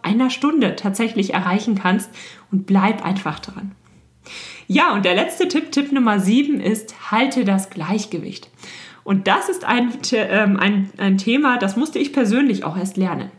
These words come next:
Denn was ich damit meine, ist, halte das Gleichgewicht aus einem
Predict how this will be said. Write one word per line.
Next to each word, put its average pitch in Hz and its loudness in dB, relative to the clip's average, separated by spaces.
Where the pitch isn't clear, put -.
Denn 208 4
was 302 0
ich 302 -2
damit 202 -2
meine, 202 2
ist, - -4
halte 339 2
das 240 -2
Gleichgewicht 226 0
aus 208 0
einem 202 2